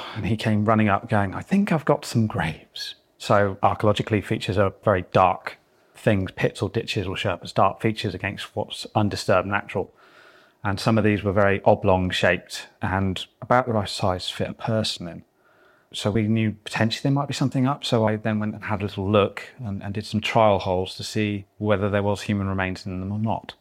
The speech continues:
'cause there are protocols we have to follow when we find human remains. So first thing we did was to try and identify them.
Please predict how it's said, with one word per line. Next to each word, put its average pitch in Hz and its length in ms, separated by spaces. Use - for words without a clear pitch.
'cause - 180
there 98 200
are 95 100
protocols - 560
we 113 60
have 101 160
to 107 80
follow 120 320
when 95 100
we 95 80
find 98 260
human 95 280
remains. 98 420
So 92 320
first 113 240
thing 104 140
we 98 80
did 110 260
was 107 140
to - 80
try 113 140
and 110 100
identify 110 500
them. 87 140